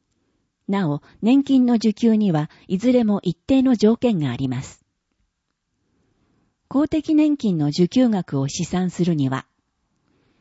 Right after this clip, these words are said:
厚生労働省公的年金シミュレーター。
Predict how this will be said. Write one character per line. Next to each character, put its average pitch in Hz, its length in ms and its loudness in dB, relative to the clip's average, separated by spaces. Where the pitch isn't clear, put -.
厚 277 160 0
生 285 260 0
労 269 220 2
働 226 220 2
省 135 360 -4
公 262 200 0
的 262 300 -4
年 233 220 0
金 202 340 -10
シ 214 180 -6
ミ 226 140 -2
ュ - 20 0
レ 208 140 2
ー - 40 -4
タ - 140 -8
ー。 113 160 -10